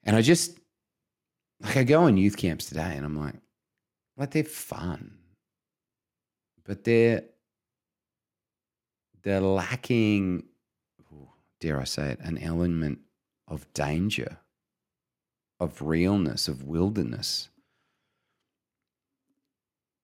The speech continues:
And I think, I wonder if in those moments of wildness,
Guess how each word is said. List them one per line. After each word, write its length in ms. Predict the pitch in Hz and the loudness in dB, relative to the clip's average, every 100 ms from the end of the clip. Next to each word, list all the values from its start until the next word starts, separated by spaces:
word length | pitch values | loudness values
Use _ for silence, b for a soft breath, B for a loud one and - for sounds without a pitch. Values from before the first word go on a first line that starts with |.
| _ _ | _ _
And 100 | 101 | 0
I 80 | 98 | 0
think, 340 | - 139 131 - | 2 2 2 -2
I 140 | - 95 | -2 0
wonder 480 | 95 110 127 117 | 2 2 4 4
if 180 | 95 - | 4 2
in 240 | 98 87 82 | 0 0 2
those 640 | 85 95 104 101 90 78 | 4 6 6 6 2 0
moments 840 | 80 82 82 76 58 - - - | -4 -2 -2 -4 -8 -12 -14 -10
of 220 | - 82 78 | -6 -6 -8
wildness, 1200 | 73 73 78 85 90 78 67 62 98 - - | -4 0 2 2 0 -2 -10 -14 -12 -12 -14